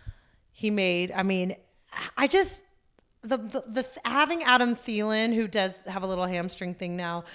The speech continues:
Stephon Diggs and Dalvin Cook, like, there's no trifecta on it, unless I'm, I'm forgetting someone, but I don't think so on any team that rivals that. So that alone, um, they have issues at cornerback. So I may, you know, maybe they, they make a trade.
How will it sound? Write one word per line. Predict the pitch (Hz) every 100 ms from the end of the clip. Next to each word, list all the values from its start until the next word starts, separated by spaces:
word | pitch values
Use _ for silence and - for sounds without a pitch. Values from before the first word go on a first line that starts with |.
| -
Stephon | - - 208 214 196
Diggs | 180 165 165
and | 160 160
Dalvin | 160 180 190
Cook, | - - - -
like, | - - _ _ _ -
there's | 226 214
no |
trifecta | 196 190 170 160 - 170 160 170 - _
on | 185
it, | 175
unless | 202 226 226
I'm, | 220 196 202
I'm | 196
forgetting | 185 - 190 185
someone, | 175 170 165 165 165
but | 175
I | 180
don't | 190
think | 185 175
so | - 165 165
on | 170
any | 190 170
team | 170 196 175 170
that | 175 185 - _ _ _ _
rivals | 190 175 175 165
that. | - - - _ _ _ _ _ -
So | 233
that | 220 202 208
alone, | 202 196 190 190 190 190 - - - -
um, | 208 196 196
they | 214
have | 254 277
issues | - 349 330
at |
cornerback. | - 311 359 269 175 156 - - - _ _ _ _ _ _ _ _ _ _ _ _
So | - 208 196 196 185
I | 190 190
may, | 202 208
you | 208
know, | 196
maybe | 196 196 208
they, | 202 196
they | 185 196
make | 196 190
a |
trade. | 196 - 185 185 180 185